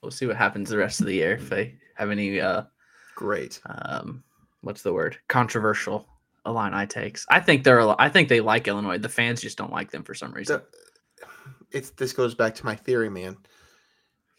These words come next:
Speaker 2: The Il-, Illinois basketball, specifically fan base, is just
Speaker 1: Oh, psychotic.
Speaker 2: is, is psychotic.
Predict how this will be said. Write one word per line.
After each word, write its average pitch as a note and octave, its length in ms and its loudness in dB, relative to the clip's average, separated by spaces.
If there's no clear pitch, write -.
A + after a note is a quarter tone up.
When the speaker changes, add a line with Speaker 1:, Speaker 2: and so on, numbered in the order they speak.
Speaker 2:
The F3+ 200 -6
Il-, B2+ 200 0
Illinois C3+ 500 2
basketball, C3 680 8
specifically C#3 680 2
fan A#2+ 320 4
base, - 400 -2
is A2+ 260 -4
just - 540 -4
Speaker 1:
Oh, B2+ 120 -2
psychotic. A#2 420 2
Speaker 2:
is, C3+ 220 -2
is D#3 200 4
psychotic. D3 680 2